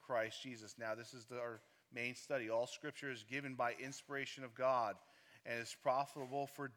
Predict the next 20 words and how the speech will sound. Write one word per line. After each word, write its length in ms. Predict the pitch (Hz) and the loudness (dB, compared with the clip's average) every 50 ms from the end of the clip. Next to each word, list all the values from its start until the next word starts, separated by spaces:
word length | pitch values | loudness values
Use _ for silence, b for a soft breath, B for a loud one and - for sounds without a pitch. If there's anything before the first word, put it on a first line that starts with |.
| - | 4
doctrine, 720 | - 139 143 151 165 165 - - - 139 127 110 95 90 - _ b b b b b b b - | 6 8 10 10 8 6 4 -4 -4 -4 -2 -2 -4 -6 -12 _ b b b b b b b -6
for 160 | - 131 127 | -4 -2 0
reproof, 720 | 127 131 123 - - - - 170 180 185 175 151 127 107 - - - - - b b b b b b b - | 0 -2 -4 -6 -12 -6 0 2 4 4 4 4 2 -2 -8 -14 -18 -20 -20 b b b b b b b -8
for 140 | 139 131 123 | -6 -6 -6
correction, 920 | - - 139 123 123 139 156 185 185 - - - 208 196 196 196 202 196 - B B B B B B B B B | -4 -4 0 4 8 10 10 10 8 6 0 0 2 2 2 0 -2 -6 -10 B B B B B B B B B
for 200 | - 151 147 135 | -2 2 2 2
instruction 800 | 127 123 - - - - 180 185 202 202 - - - 196 185 165 | 2 2 -2 -4 0 6 8 8 8 6 4 -4 -2 -2 0 0
in 60 | 151 | 0
righteousness, 680 | 143 139 135 127 127 123 - - 117 123 123 120 - - - | 4 6 8 8 6 6 0 -8 -6 -6 -6 -6 -6 -2 2
that 180 | 139 127 123 | 2 2 2
the 80 | 123 117 | 0 -2
man 220 | 120 131 139 135 | 0 2 2 2
of 120 | 131 117 110 | 2 2 4
God 360 | 131 131 131 127 123 117 117 | 6 8 8 8 6 4 2
may 180 | 127 139 156 | 2 2 2
be 140 | 170 156 160 | 2 -2 -4
complete, 440 | 143 - 139 - - 139 135 123 113 - - | -6 -8 -10 -8 -6 -6 -6 -6 -6 -6 -4
thoroughly 380 | 156 165 175 180 170 165 156 | -2 0 0 0 0 0 -2
equipped 420 | 135 - - - 139 131 127 - - - - | -2 -6 -6 -6 -2 -2 -4 -4 -6 -16 -12
for 140 | 127 123 | -12 -8